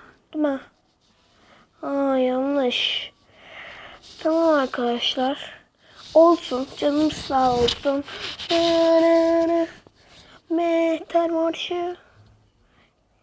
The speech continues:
Bilmiyorum. Bu arada kanalıma abone olmayı unutmayın.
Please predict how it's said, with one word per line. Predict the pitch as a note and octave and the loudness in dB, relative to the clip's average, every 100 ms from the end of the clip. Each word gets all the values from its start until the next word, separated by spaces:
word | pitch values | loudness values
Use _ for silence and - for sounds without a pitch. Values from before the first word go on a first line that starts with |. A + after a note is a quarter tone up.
| _ _ - | _ _ -12
Bilmiyorum. | D#4+ C4 C4+ C#4 _ _ - - - | -8 -6 -6 -10 _ _ -20 -20 -6
Bu | D#4+ | 2
arada | D4 D4 | 6 6
kanalıma | D4+ D4 C#4+ C#4+ C#4 C4+ | 6 6 8 8 6 4
abone | C4+ C#4 | 4 4
olmayı | C4+ C4 C4 B3+ | 4 4 2 0
unutmayın. | B3+ C4 C4 A#3 | -2 -6 -4 -2